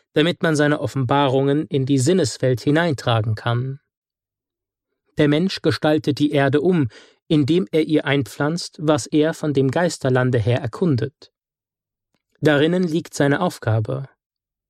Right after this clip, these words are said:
Nur weil die sinnliche Erde von der geistigen Welt abhängt, weil man wahrhaftig auf der Erde nur wirken kann, wenn man Teilhaber an jenen Welten ist, in denen die schaffenden Kräfte verborgen sind,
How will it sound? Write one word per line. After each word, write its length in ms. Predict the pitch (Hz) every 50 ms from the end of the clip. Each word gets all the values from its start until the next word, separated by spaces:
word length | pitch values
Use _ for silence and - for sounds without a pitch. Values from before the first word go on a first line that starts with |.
| _ _ _ _ _ _
Nur 320 | - 165 156 175 196 190 156
weil 140 | 165 156 151
die 120 | 151 143
sinnliche 480 | 120 131 170 185 185 170 143 - - 151
Erde 440 | - 165 139 135 147 139 160 170
von 200 | 143 - 143 135
der 120 | 135 131 127
geistigen 600 | 120 135 147 151 - - - 139 123 131 123 117
Welt 260 | 143 170 165 - -
abhängt, 460 | 127 110 - - 131 131 120 - - _ _ _ _ _ _ _ _
weil 260 | - 139 147 143 143
man 260 | 143 139 135 139 135 131
wahrhaftig 500 | 131 107 156 - - - - 113 - -
auf 100 | 107 -
der 140 | 131 143
Erde 280 | 160 147 139 143 143 131
nur 320 | 135 139 156 170 160 127
wirken 320 | 127 135 120 113 - 127 110
kann, 280 | - - 131 147 151 - - - - _ _ -
wenn 200 | 139 151 156 151
man 200 | 143 143 143 113
Teilhaber 720 | - - 165 170 175 170 135 139 135 131 123 131 131 -
an 140 | 131 123 123
jenen 400 | 127 151 165 165 151 135 120 113
Welten 360 | 139 151 139 - - 131 -
ist, 340 | 143 139 139 - - _ _ _ _ _ _ _ _ -
in 140 | 151 147 139
denen 260 | 151 165 180 180 170
die 120 | 151 147
schaffenden 560 | - - - 175 - - 170 143 135 139 127
Kräfte 380 | - - 190 175 - - - 120
verborgen 540 | 101 - 123 110 131 123 123 117 123 120 113
sind, 340 | 110 127 151 160 139 -